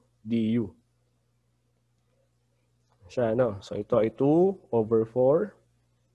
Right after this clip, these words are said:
Ito ay cosine u. Multiply itong dalawa. Ito, four d theta. Integrable na yan. Cosine u du. Equal na yan kay sine. Sine u.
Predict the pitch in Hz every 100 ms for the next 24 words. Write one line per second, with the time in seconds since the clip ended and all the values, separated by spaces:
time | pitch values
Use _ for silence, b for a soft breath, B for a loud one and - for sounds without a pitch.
0 | _ - 120 113 117 120 123 - 117 120
1 | 113 113 127 135 180 - 110 104 117 120
2 | 120 120 117 120 123 123 120 127 120 104
3 | 104 101 110 - 110 110 107 123 - _
4 | _ _ - 165 156 143 131 127 123 147
5 | 120 - 160 - 156 143 143 147 143 131
6 | 113 117 135 131 127 - b b b b
7 | - 113 123 117 120 92 _ _ _ _
8 | _ _ _ _ _ _ 127 127 127 120
9 | 120 120 113 110 104 113 - - 117 113
10 | 117 98 87 - _ _ _ - 107 107
11 | 104 110 120 98